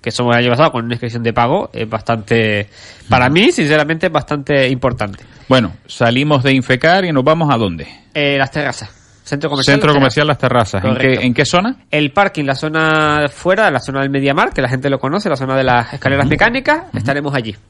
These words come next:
Speaker 1: ¿vale?
Speaker 2: El parking
Speaker 1: Allí con
Speaker 2: exterior, el
Speaker 1: el
Speaker 2: que va a
Speaker 1: parking
Speaker 2: dar a la
Speaker 1: exterior.
Speaker 2: playa. Vale,
Speaker 1: Exactamente.
Speaker 2: perfecto. ¿Desde qué hora?
Speaker 1: Desde las once, a partir de las once ya empezarán a llegar coches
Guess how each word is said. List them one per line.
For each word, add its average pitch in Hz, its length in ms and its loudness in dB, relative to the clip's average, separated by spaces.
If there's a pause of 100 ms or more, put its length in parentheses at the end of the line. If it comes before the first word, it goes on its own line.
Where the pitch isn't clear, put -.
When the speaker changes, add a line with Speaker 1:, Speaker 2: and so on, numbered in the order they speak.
(220)
Speaker 1:
¿vale? 147 260 2
Speaker 2:
El - 40 0
parking 120 160 4
Speaker 1:
Allí 120 180 2
con - 80 2
Speaker 2:
exterior, 117 280 4 (180)
el - 80 -6
Speaker 1:
el 123 40 -6
Speaker 2:
que 113 100 2
va 120 100 4
a - 20 6
Speaker 1:
parking 123 60 6
Speaker 2:
dar 123 100 4
a 117 80 4
la 117 80 2
Speaker 1:
exterior. 110 40 -2
Speaker 2:
playa. 101 400 -2
Vale, 101 160 -2
Speaker 1:
Exactamente. 110 500 -6
Speaker 2:
perfecto. - 240 -16 (120)
¿Desde 117 220 0
qué 131 80 -2
hora? 175 200 -2 (380)
Speaker 1:
Desde 131 340 -2 (680)
las - 840 -16 (260)
once, 170 500 0
a 131 40 0
partir 131 260 0
de 160 40 -2
las 156 100 2
once 165 200 -2
ya 160 60 0
empezarán 143 400 -2
a 139 40 -2
llegar 135 260 0
coches 262 360 0